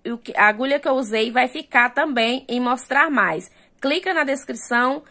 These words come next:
que você vai ver aí que barbante que eu usei e qual foi a agulha que eu usei, tá bom? Então é isso, sem mais demoras, é, espero que vocês gostem aqui, compreendam o passo a passo.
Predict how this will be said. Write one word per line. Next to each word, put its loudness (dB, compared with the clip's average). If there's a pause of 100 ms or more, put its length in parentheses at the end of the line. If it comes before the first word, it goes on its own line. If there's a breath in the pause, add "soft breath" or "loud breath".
(180 soft breath)
que -10
você 0
vai 2
ver 0
aí -2
que -8
barbante 0
que -2
eu 2
usei -2
e -10
qual 0
foi 0
a 6
agulha -4
que -8
eu 0
usei, -4
tá -4
bom? 0 (500 soft breath)
Então 6
é 6
isso, -2 (220 soft breath)
sem -2
mais 4
demoras, 2 (300 soft breath)
é, 6
espero 2
que -10
vocês 0
gostem 4
aqui, -6
compreendam -2
o -6
passo -2
a 0
passo. 2